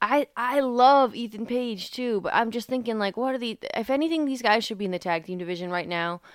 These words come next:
focusing on that. I don't think Scorpio Sky has enough star power to be holding that T N T title, and I also don't think he's necessarily one of these rising stars that they're gonna put all their money in.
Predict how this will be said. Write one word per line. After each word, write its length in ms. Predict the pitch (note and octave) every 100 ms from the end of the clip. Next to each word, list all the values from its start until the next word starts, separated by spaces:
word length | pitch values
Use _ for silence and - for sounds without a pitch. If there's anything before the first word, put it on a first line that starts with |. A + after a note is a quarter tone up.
| _
focusing 400 | - G3+ G3+ F#3
on 140 | E3+ D#3
that. 320 | F3 G3 F#3+ _ _ _ _ -
I 40 | G3
don't 260 | G#3+ G3+ G3
think 120 | G#3
Scorpio 360 | - G#3 G#3 G3+
Sky 260 | - G3+
has 140 | G3+ F3+
enough 200 | F#3+ F#3
star 260 | G3 F3+
power 240 | F#3+ F#3+ F#3
to 60 |
be 80 | F3+
holding 320 | E3+ F3 F#3+
that 120 | F3
T 140 | - G3
N 80 | F#3
T 120 | F#3
title, 360 | F#3+ F#3+ G3+
and 100 | G3+
I 60 | G3
also 280 | - A3+ A#3+
don't 220 | A#3 A3+
think 160 | A3+ A3
he's 160 | A3+
necessarily 540 | A3+ G#3 G#3 A#3+ A3+ A3
one 120 | G#3+
of 60 |
these 200 | A3 G#3
rising 420 | F#3+ G3+ G3+ G#3+ G#3
stars 400 | - G#3 G#3+ G#3
that 100 | G3+
they're 140 | G3
gonna 160 | G3 G3+
put 140 | G#3
all 200 | - F#3
their 140 | F#3+
money 320 | F#3+ F#3+ A3+ E3
in. 160 | -